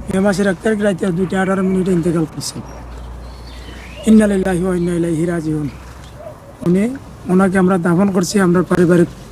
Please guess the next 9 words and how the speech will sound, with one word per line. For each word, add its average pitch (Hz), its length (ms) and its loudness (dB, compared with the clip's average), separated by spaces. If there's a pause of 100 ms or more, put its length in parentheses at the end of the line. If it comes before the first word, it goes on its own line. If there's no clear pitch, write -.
(160)
কবরস্থানে। 165 560 2 (1040)
দাফন 202 320 4
করার 233 200 4 (280)
কিছুদিন 226 400 0
পরে 208 180 2
আমরা 196 240 2
যখন 190 180 0
সিন্নি 202 340 2
করবো, 180 380 4